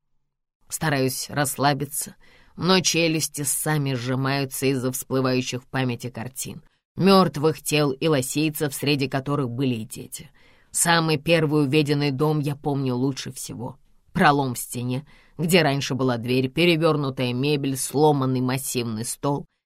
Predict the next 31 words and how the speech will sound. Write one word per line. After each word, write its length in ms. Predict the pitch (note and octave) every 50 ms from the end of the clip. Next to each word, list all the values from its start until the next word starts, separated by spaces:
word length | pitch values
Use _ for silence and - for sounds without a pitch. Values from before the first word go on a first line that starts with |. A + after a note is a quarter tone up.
| _ _
словно 460 | - - - F3 F#3+ F#3 E3+ E3+ D#3+
кто-то 380 | D3+ - - F3 E3+ - E3 D3+
сложил 500 | - - C#3 D3 D#3 C#3+ C#3 D#3 D#3+ D#3
его 180 | C#3+ C#3 C#3
как 240 | C3 - C#3 C3+ C3
щепку, 600 | - - - - C#3 C3 B2+ C3 - - C3+ D3
и 60 | D3+
слишком 640 | C#3+ - - - C3 D#3 D#3 - - - - - -
много 340 | - - - - - - C3
крови 380 | - - - C#3+ D3 C#3+ - -
на 120 | - D3+
полу. 400 | - - - - - - - - _ _ _ _ _ _ _ _ _ _ _ -
Люди 380 | - D#3 F#3 F#3 F#3 F3+ D3+ E3
сопротивлялись. 1000 | D3+ - E3+ C#3+ - C#3+ C3 - C3+ A#2 C3 C3+ C#3 C3 - - - - - - _ _ _ _ _ _ -
Мы 220 | - F3+ G#3+ G#3
хоть 240 | - - F#3 E3+ -
и 60 | E3
считаем, 480 | C#3+ - - D3+ C3+ D3+ D3 D3+ D3 C#3+
что 160 | - - C#3
погибло 480 | C3 C#3 C#3 C3+ B2+ D3+ D3 C3 D3 C#3+
около 320 | C#3+ C#3 C3+ D3 C3 C3+
пятидесяти, 880 | C3 - C#3 C3 - D#3 D#3+ D3+ - A#2+ - - - - - - - _ _ _ _ _ _ _ -
но 240 | - C#3+ E3 F#3 F#3+
в 60 | F3
действительности 1040 | D3 E3 F3 D#3+ - - D3 D3 E3+ F3 F3 D#3 - E3 E3+ F3 F3 - - -
мы 100 | D3 D#3
нашли 400 | D3+ D3 C#3+ C3 - C#3+ C#3+ D3+
только 380 | C3+ - C#3 C#3 C3+ C3 - C#3
двенадцать 720 | B2+ C3 C3+ C3 B2+ B2+ B2 B2+ C3 - - B2 A#2+ -
тел. 320 | - - F#3 - - C3+ _ _ _ _ _ _ _ _ _
Остальное — 800 | - E3+ D#3+ - - C#3 C3 B2 A#2+ B2 C3 C#3+ D3 D3+ - _